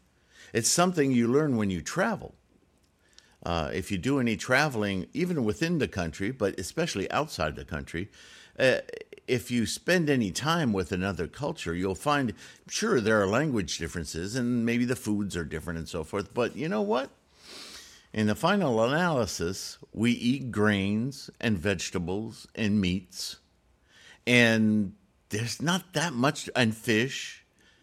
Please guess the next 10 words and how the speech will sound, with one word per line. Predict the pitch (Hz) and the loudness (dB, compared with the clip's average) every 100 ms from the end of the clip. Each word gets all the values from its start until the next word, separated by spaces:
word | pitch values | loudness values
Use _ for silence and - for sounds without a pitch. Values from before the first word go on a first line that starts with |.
| _ _ | _ _
and | 131 135 | 0 4
the, | 147 165 - _ _ _ _ | 4 4 0 _ _ _ _
those | 110 143 175 | 2 4 4
are | 165 156 | 4 4
those | 139 113 147 143 | 4 4 4 4
animals | 151 160 165 139 123 | 2 2 2 0 2
all | 120 143 | 4 6
over | 143 | 6
the | 151 | 6
world. | 170 254 - - | 4 2 0 -10